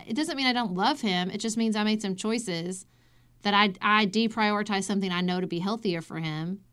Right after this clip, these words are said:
And so that I can think with Felix, with my next kid, or in other ways when I know something is best for my kids,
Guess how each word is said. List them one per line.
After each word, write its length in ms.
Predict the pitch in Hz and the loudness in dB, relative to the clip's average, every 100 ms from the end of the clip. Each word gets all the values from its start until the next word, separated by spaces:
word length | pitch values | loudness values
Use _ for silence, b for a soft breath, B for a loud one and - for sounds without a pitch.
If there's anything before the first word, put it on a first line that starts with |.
| - _ _ _ _ _ _ | -20 _ _ _ _ _ _
And 100 | 208 | -2
so 160 | 214 226 | 2 2
that 140 | 226 | 2
I 120 | 208 220 | 2 2
can 200 | 226 214 | 2 0
think 380 | - 214 190 - | 2 2 0 -4
with 200 | 202 190 | -6 -6
Felix, 580 | - 262 302 294 277 - | -2 -2 0 0 0 -2
with 140 | 214 196 | -2 0
my 100 | 185 | 2
next 260 | 220 233 | 2 -2
kid, 440 | - 254 240 240 220 | -2 0 0 -2 -2
or 220 | 196 190 | -2 0
in 100 | 185 | 0
other 220 | 190 220 | 0 0
ways 500 | 214 208 208 202 202 | 2 2 4 2 0
when 120 | 190 185 | 0 0
I 80 | |
know 220 | 180 175 185 | 2 0 0
something 360 | 208 190 185 | -2 0 0
is 100 | 180 | -2
best 200 | - 180 | -2 -2
for 100 | - | -2
my 120 | 180 170 | -2 -2
kids, 540 | 175 180 190 214 214 | -2 -2 0 -2 -6